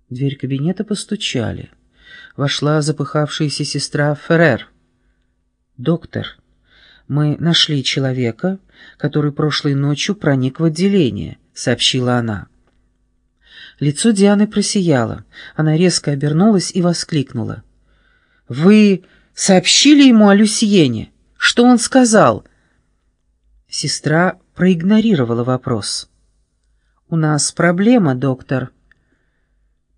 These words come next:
Хирург снова схватил многострадальный карандаш, принялся крутить его вокруг указательного пальца,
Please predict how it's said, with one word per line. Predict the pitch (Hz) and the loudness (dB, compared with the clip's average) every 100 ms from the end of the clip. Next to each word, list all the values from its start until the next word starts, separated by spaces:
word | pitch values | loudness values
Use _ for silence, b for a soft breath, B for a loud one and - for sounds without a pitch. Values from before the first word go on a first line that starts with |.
| _ | _
Хирург | - 196 226 240 - | -6 0 2 2 -2
снова | - 180 165 | 0 2 2
схватил | 160 - 165 165 165 | 0 2 0 2 0
многострадальный | 160 156 151 170 156 160 147 151 | 0 0 0 2 4 4 2 0
карандаш, | 143 147 143 160 202 - - b b b | 0 0 2 2 0 -2 -8 b b b
принялся | - 175 170 165 180 | 0 2 2 2 0
крутить | 165 175 165 190 - | 0 -2 0 -2 0
его | 175 160 | 2 2
вокруг | 156 151 185 185 | 2 0 -2 -2
указательного | 175 170 160 170 160 170 160 156 | -4 0 2 4 2 2 2 2
пальца, | 151 139 110 - 120 | 2 0 0 -4 -8